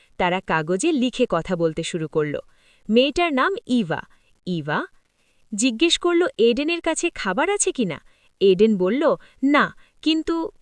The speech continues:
তার কাছে একটু পানি ছিল।" কিছুদিন কেটে গেল। একদিন মুষলধারে বৃষ্টি শুরু হল। এডেন আনন্দে পাগল হয়ে গেল। সে ব্যালকনিতে বালতি, বাটি সব রেখে পানি জমালো।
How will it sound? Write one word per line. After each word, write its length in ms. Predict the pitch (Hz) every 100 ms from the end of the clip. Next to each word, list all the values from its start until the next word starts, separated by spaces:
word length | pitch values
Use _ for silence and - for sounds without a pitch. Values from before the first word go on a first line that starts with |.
| _ _ _ _
তার 240 | 220 196 226
কাছে 320 | 202 - 330
একটু 240 | - 370 -
পানি 280 | - 214 175
ছিল।" 300 | - 170 - - _ _ _ _
কিছুদিন 460 | - 320 403 427 415
কেটে 300 | 254 190 170
গেল। 240 | 160 147 - _ _ -
একদিন 400 | 180 175 269 254
মুষলধারে 760 | 175 190 302 311 254 180 269
বৃষ্টি 440 | 294 190 254 - 214
শুরু 260 | 196 165
হল। 240 | 156 151 - - _ _ _
এডেন 380 | 190 170 156 214 403 _ _ _ _ _
আনন্দে 500 | 240 262 311 339 359
পাগল 540 | 370 - 226 262 294 226
হয়ে 200 | 190 165
গেল। 240 | 156 147 - - -
সে 200 | - 208
ব্যালকনিতে 680 | 165 165 175 262 262 269 302
বালতি, 580 | 170 170 190 202 269 254
বাটি 420 | 175 170 - 262
সব 380 | - 214 233 202
রেখে 340 | 170 - 370 -
পানি 260 | 226 220 185
জমালো। 420 | 170 156 147